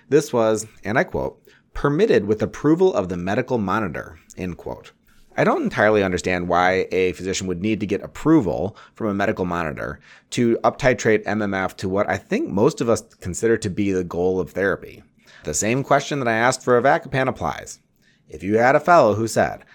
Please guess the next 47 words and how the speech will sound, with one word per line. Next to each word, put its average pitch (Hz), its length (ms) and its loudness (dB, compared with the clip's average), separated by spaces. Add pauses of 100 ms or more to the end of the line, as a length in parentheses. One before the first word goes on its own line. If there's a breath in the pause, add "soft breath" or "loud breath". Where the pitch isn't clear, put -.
(140 soft breath)
"I 80 80 -6
have 87 100 0
a 80 80 -4
patient 120 400 -2
with 69 140 -8
newly 135 260 0
diagnosed 135 560 0
lupus 107 280 -2
nephritis. 87 520 -6 (340 loud breath)
My 98 180 -2
plan 117 440 0
is 104 160 -8
to 104 80 -10
give 85 260 -2
them 82 380 -8
fourteen 151 400 -2
weeks 165 200 -2
of 202 80 -4
steroid 95 560 0 (320 soft breath)
and 113 300 -2
give 110 180 2
them 104 200 -2
only 139 320 -2
two 190 200 -2
grams 147 280 2
of 117 80 -2
M 120 160 2
M 135 120 2
F, 82 320 -4 (140)
and 98 160 -6
I'm 123 160 -4
not 180 220 -2
going 165 180 0
to 151 60 0
go 143 180 8
up 151 140 6
to 120 80 -2
three 170 240 2
grams 92 400 -2
unless 95 320 -4
we 117 100 -2
get 117 180 0
permission 110 440 -2
from 87 160 -8
another 104 280 2
rheu-, 101 240 0
rheumatologist," 101 760 -2